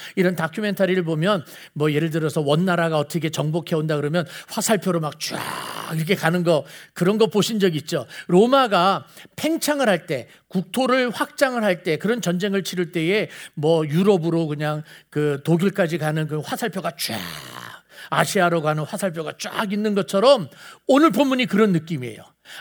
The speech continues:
아수르가 유다를 향하여서 침공해오는 그 과정을 지금 놓고 이야기하는 거예요. 근데 여기서 우리가 꼭 아셔야 될 것이 있어요. 이사야는 아수르가 유다를 지금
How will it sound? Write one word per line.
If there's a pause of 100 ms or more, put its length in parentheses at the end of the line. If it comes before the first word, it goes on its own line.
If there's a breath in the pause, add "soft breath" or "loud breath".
아수르가 (640 loud breath)
유다를
향하여서
침공해오는
그
과정을
지금
놓고
이야기하는
거예요. (320 loud breath)
근데
여기서
우리가
꼭
아셔야
될
것이
있어요. (440 loud breath)
이사야는 (840)
아수르가 (360 loud breath)
유다를
지금